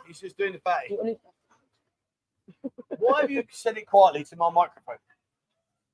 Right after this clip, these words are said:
Speaker 1: Well, like, well, you just said it with your microphone and my microphone.
Speaker 2: Uh, can I have one more J-, J D,
Speaker 1: No,
Speaker 2: please?
Speaker 1: you're not. You don't need it. You behave. We're gonna finish in a minute. In fact, we're gonna finish. It's twenty-nine, right?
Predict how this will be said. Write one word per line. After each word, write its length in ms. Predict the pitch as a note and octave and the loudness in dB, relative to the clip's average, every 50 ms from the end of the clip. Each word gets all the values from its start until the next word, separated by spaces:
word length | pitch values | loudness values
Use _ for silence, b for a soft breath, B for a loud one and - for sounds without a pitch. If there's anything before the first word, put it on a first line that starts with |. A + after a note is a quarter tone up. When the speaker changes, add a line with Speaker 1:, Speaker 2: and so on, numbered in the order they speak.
| _ _ _ _ _ _ _ _ _ _ _ _ _ _ _ | _ _ _ _ _ _ _ _ _ _ _ _ _ _ _
Speaker 1:
Well, 100 | B3 B3+ | -8 -6
like, 120 | B3 A#3+ - | -6 -6 -8
well, 100 | G#3 C4 | -10 -10
you 120 | B3+ C4 B3+ | -10 -10 -12
just 200 | C4+ B3+ G3+ - | -12 -12 -8 -4
said 160 | - B3 B3 | -2 -2 -2
it 100 | A#3+ G3+ | -4 -8
with 80 | A3 G#3+ | -10 -4
your 180 | A#3 C4 C4+ B3 | -2 0 4 8
microphone 460 | A3+ G3+ F3+ - - - F3+ G3 G#3 | 8 6 6 4 -2 -2 -2 -2 0
and 80 | A3 | 2
my 160 | A#3 B3+ C4+ C4 | 2 2 2 2
microphone. 380 | A#3 D#4 - - E3 D#3+ C3+ - _ - | 0 -2 -4 -4 -8 -10 -10 -2 _ 6
Speaker 2:
Uh, 140 | C4+ C#4+ C#4 | 6 6 8
can 180 | - E4 E4+ | 6 6 8
I 40 | E4+ | 8
have 140 | F4 F4+ E4 | 8 6 6
one 160 | E4 E4 D#4 | 4 4 4
more 140 | D4+ D4+ D4+ - - | 4 4 2 2 2
J-, 140 | D4+ D4 C#4 - _ - | 0 -2 -2 -4 _ 6
J 180 | D#4 D#4 D#4 | 8 8 8
D, 160 | C#4+ D#4+ D#4+ A#3+ | 8 4 0 0
Speaker 1:
No, 260 | C#4 C4+ A#3 A#3 - | 0 2 2 2 2
Speaker 2:
please? 100 | - - | 0 -4
Speaker 1:
you're 120 | - - C4 | -10 -18 -12
not. 260 | C#4+ D4 D4 C#4+ D#4+ D4 | -8 -6 0 2 2 4
You 60 | - | 4
don't 140 | - A#3+ A#3+ E4 | 2 0 0 0
need 100 | C4 - - - | 0 0 -4 -6
it. 80 | C4 F3 | -6 -8
You 100 | G#3 A3+ - | -10 -14 -14
behave. 280 | A#3 A#3+ A#3 A3 E3 | -14 -14 -12 -12 -10
We're 100 | F3+ G3+ G3+ | -10 -10 -10
gonna 160 | G#3 G#3 E3+ | -10 -12 -12
finish 260 | - G#3 G#3 F3+ - | -14 -14 -14 -16 -20
in 80 | C#3+ C3+ | -20 -20
a 40 | C3+ | -20
minute. 200 | D3 E3 F3+ _ _ _ _ _ _ - | -20 -20 -20 _ _ _ _ _ _ -14
In 100 | F#3 F#3+ | -6 -2
fact, 160 | - B3 B3+ B4 | -2 -2 -2 -2
we're 120 | B4+ D4+ | -6 -8
gonna 80 | D4 - | -8 -8
finish. 320 | - D#4 E4+ D#4 A#3 - | -6 -6 -6 -8 -8 -12
It's 80 | - - | -16 -10
twenty-nine, 360 | - A#3+ C4 C4 C#4 C#4 A#3+ G#3 | -8 -6 -2 0 0 0 2 2
right? 220 | A3+ A3 E3 | 2 2 2